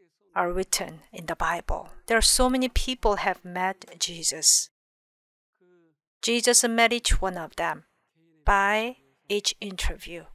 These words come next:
In all true teaching, the personal element is essential.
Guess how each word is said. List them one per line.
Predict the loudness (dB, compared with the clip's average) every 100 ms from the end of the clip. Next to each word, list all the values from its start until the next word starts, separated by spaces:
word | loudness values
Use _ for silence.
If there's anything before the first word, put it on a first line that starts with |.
| -20 _ _ _ _ _ _ _ _ _ _ _ _ _ _ _ -8
In | -4
all | 0 2 2
true | 0 -2
teaching, | -4 -4 -2 -2 -4 -6
the | 2
personal | 2 4 0 -2 -2
element | 2 2 2 -2 -4
is | -8 -8
essential. | -4 -2 -2 -4 -4 -4 -8